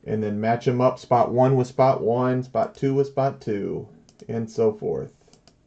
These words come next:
I think everybody might be in the room tonight except for Chad. I think Chad's gone tonight.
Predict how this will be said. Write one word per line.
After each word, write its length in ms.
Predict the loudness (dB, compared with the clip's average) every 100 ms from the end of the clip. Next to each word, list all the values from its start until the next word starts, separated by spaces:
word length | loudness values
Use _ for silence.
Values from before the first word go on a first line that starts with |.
| _ _ _ -20 -20 -20 -20 -20 -20
I 40 | -8
think 220 | -6 -4
everybody 420 | 0 2 2 0
might 300 | 0 -2 -2
be 140 | -2
in 80 | -2
the 80 | -2
room 360 | -2 0 0 -2
tonight 300 | -4 -4 -6
except 400 | -6 -2 -2 -2
for 160 | -4
Chad. 380 | -4 -4 0 0
I 40 |
think 220 | -2 -4 -4
Chad's 320 | -4 -4 -6
gone 320 | -10 -8 -8
tonight. 600 | -8 -10 -8 -8 -8 -10